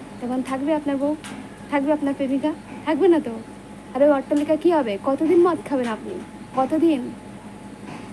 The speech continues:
বলেন তো? চলবে এইভাবে? চলবে না তো। চল্লিশ পঁয়তাল্লিশের কাটায় গিয়ে আপনি তো মরে যাবেন। তখন আপনার ফ্যামিলিকে কে চালাবে? ফ্যামিলিকে কে দেখবে? কে বয়স্ক মা বাবাকে দেখবে?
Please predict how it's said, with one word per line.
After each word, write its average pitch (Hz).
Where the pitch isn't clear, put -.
বলেন 254
তো? 370
চলবে 302
এইভাবে? 320
চলবে 330
না 277
তো। 214
চল্লিশ 294
পঁয়তাল্লিশের 302
কাটায় 302
গিয়ে 294
আপনি 302
তো 330
মরে 311
যাবেন। 202
তখন 262
আপনার 302
ফ্যামিলিকে 302
কে 294
চালাবে? 262
ফ্যামিলিকে 277
কে 320
দেখবে? 269
কে 311
বয়স্ক 302
মা 277
বাবাকে 240
দেখবে? 214